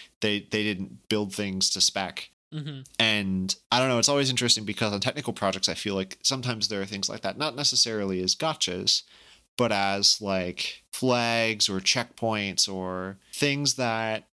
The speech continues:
Speaker 1: really indicate the culture of the client and the mindset of the client that I think can make this really, really interesting. And I know that's not what this post is about, but it almost kind of is, right?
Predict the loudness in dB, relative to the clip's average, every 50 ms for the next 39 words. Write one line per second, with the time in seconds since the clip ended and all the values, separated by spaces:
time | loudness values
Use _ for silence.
0 | _ _ 0 2 2 2 2 2 0 -2 -2 -2 -2 0 0 -2 -2 -2 -4 -4
1 | -4 -4 -8 -8 -4 -4 -4 -2 -2 -2 -2 0 -2 -4 -4 -4 -6 -4 -4 -4
2 | -6 -6 -6 -6 -6 -4 -4 -6 -8 _ _ -6 -6 -6 -6 -4 -4 -2 -2 -2
3 | -2 -2 -4 -4 -6 -8 -6 -6 -6 -8 -6 -6 -6 -6 -4 -6 -10 -12 -14 _
4 | _ _ -20 -20 -20 _ _ _ -2 -2 -2 -2 -4 -6 -6 -6 -4 -6 -8 -6
5 | -6 -6 -6 -4 -4 -4 -4 -4 -4 -4 -4 -4 -4 -6 -8 -8 -8 -10 -12 -16
6 | _ _ _ _ _ _ _ -4 -4 -2 -4 -4 -6 -6 -4 -4 -4 -4 -2 -2
7 | 0 0 2 2 2 2 2 0 -2 -2 -4 0 0 -2 0 0 0 0 0 0
8 | -2 -4 -4 -2 -4 -2 0 0 0 0 0 0 0 0 2 2 0 0 0 -2
9 | -2 -4 -4 -4 -4 -2 -2 0 0 0 -2 -2 0 0 0 0 0 -4 -2 -2
10 | -2 -4